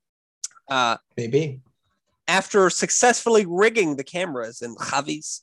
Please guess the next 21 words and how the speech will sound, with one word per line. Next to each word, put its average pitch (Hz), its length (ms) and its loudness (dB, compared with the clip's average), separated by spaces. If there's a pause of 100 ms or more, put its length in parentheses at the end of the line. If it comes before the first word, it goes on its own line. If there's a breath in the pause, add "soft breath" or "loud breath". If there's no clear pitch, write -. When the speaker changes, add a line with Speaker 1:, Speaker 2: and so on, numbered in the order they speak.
(120)
Speaker 1:
compound, 131 600 -4 (640)
uh, 127 400 0
Cage 170 380 2
attends 190 500 -2
a 160 40 -8
party 131 640 -2 (720)
where 135 120 -8
he 139 120 -2
announces 127 500 -2
his 123 140 -8
collaboration. 131 560 2
Speaker 2:
Which 175 100 -2
is, 190 60 -6
wait, 185 220 0 (160)
a 160 100 -6
great 185 380 -2
scene 120 560 -10 (100)
where 139 500 2
he 131 460 -6 (580 soft breath)
breaks 160 360 4
in 135 400 -6